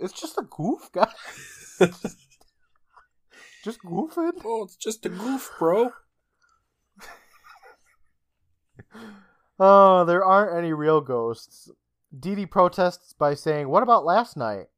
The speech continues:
Speaker 1: And Jam tells her, "Yeah, right. You really think that was a ghost car in the water?" He lifts his finger to his lips, and he says,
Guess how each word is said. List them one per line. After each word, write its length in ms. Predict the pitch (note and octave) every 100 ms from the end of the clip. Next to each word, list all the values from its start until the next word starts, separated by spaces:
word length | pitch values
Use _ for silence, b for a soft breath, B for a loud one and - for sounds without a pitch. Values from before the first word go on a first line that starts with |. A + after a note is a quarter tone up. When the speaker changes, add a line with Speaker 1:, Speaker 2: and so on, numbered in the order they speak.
| _
Speaker 1:
And 140 | C3
Jam 180 | B2+ D3
tells 280 | C#3+ C#3+ C3
her, 120 | A#2+
"Yeah, 220 | A2+ D#3+
right. 420 | C3 B2 C3+ A#2 A2 _ _ D#3
You 80 |
really 200 | F3 F3+
think 220 | E3 E3+ E3
that 140 | D#3+
was 140 | C#3 C3+
a 40 |
ghost 360 | C#3 C3+ D3 -
car 240 | D#3 D3+
in 80 | D#3
the 40 |
water?" 560 | D3+ D#3 D#3+ D#3+ E3 E3+ _ _ _ -
He 80 | F3+
lifts 160 | C4+ E4
his 100 | -
finger 280 | A#3+ A3 G#3
to 100 | F#3
his 140 | D3
lips, 400 | D3 D3+ D3 - _ _ _
and 80 | C#3+
he 140 | D#3+ D#3
says, 320 | E3+ D#3+